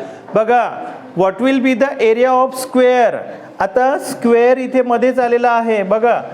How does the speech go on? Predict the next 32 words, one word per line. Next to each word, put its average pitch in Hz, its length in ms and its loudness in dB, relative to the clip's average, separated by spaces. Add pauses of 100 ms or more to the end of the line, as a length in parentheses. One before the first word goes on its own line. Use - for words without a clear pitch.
(340)
स्क्वेअरचा 240 680 0
एरिया 226 380 0
विचारलेला 233 580 0
आहे. 165 320 -2 (200)
हा 208 360 0 (160)
सपोज 214 440 2
स्क्वेअर 220 540 0
आहे, 180 280 -2 (180)
राईट? 214 360 0 (520)
मग 196 240 0
या 202 320 2
स्क्वेअरचा 240 680 0 (160)
एरिया 220 320 2
किती? 196 400 -4
स्क्वेअर 214 400 0
म्हणजे 220 280 0
all 202 440 2
sides 226 280 0
are 247 200 2 (420)
equal. 247 420 0 (480)
मग 240 220 0
स्क्वेअरचा 233 600 0 (100)
एरिया 226 300 2
काढायचा 247 500 0
आहे, 240 200 0
तर 247 180 0
याची 240 280 0
साईड 240 360 0
आपल्याला 254 340 0
माहिती 247 380 -2
असायला 247 320 0
पाहिजे, 214 400 0